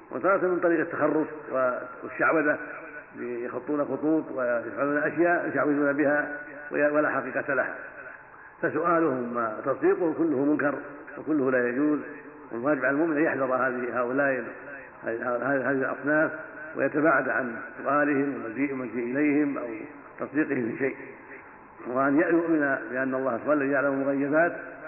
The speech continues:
ليس عند هؤلاء شيء من ذلك. وهكذا حديث ابن مسعود الذي رواه أبو يعلى عن مسعود بن زيد عن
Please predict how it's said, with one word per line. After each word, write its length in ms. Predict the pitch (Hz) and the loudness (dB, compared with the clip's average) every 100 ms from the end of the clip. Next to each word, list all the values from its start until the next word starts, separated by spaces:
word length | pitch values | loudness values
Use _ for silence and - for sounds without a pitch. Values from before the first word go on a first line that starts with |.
| - | -4
ليس 180 | 170 131 | -2 0
عند 220 | 131 135 | 0 0
هؤلاء 520 | 131 131 127 131 123 127 | 0 0 0 0 0 -2
شيء 120 | 135 | -4
من 160 | 127 127 | -4 -2
ذلك. 240 | 127 - - - - - - - - - | -2 -2 -8 -16 -16 -18 -18 -20 -18 -4
وهكذا 400 | - 180 175 165 | 2 4 4 4
حديث 300 | 131 151 139 139 - - - - - - - - - - 117 | 2 2 0 -2 -8 -14 -16 -18 -20 -20 -20 -20 -20 -18 -8
ابن 80 | 123 | -4
مسعود 360 | - 156 143 - - - 117 | -2 0 0 -2 -14 -14 -8
الذي 120 | 120 | -2
رواه 160 | 131 | 0
أبو 140 | 127 135 | 2 4
يعلى 360 | 147 147 143 98 92 - - - - - | 4 4 2 -2 -8 -12 -14 -16 -18 -12
عن 120 | 131 | -8
مسعود 260 | 131 113 139 | -8 -6 -2
بن 180 | 151 139 | 0 2
زيد 220 | 151 151 | 4 4
عن 100 | 127 | 2